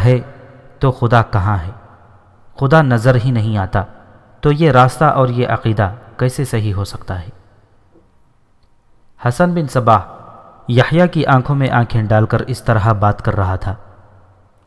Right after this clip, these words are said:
جیسے ندی کا شفاف پانی پتھروں پر آہستہ آہستہ جل ترنگ بجاتا جا رہا ہو۔ حسن کے ہونٹوں پر روح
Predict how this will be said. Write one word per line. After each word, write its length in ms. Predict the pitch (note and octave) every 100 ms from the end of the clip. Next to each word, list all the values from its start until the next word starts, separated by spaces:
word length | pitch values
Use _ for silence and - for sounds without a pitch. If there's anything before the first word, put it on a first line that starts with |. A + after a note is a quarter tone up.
| _ -
جیسے 460 | C3+ G#2+ C#3+ D#3+ F#3
ندی 300 | C3+ A#2+ D3
کا 160 | D3 C#3
شفاف 480 | B2 - A#2+ -
پانی 260 | A#2 G#2 G#2 - - - - -
پتھروں 400 | C3 - F3 F3
پر 160 | F3 -
آہستہ 400 | B2 A#2 C3 B2
آہستہ 540 | A#2+ A2+ G#2+ - G#2 F#2+ - - - - -
جل 300 | G#2+ B2+ B2+
ترنگ 300 | C3 A#2 A2
بجاتا 420 | G#2 G#2 G2+ G#2
جا 180 | G2 G2
رہا 200 | F2+ F#2
ہو۔ 140 | - - - - - - - _ _ - -
حسن 220 | C3 F#3
کے 120 | F#3 D#3
ہونٹوں 380 | B2 B2 C3
پر 180 | B2 A#2+ - -
روح 200 | B2 C3+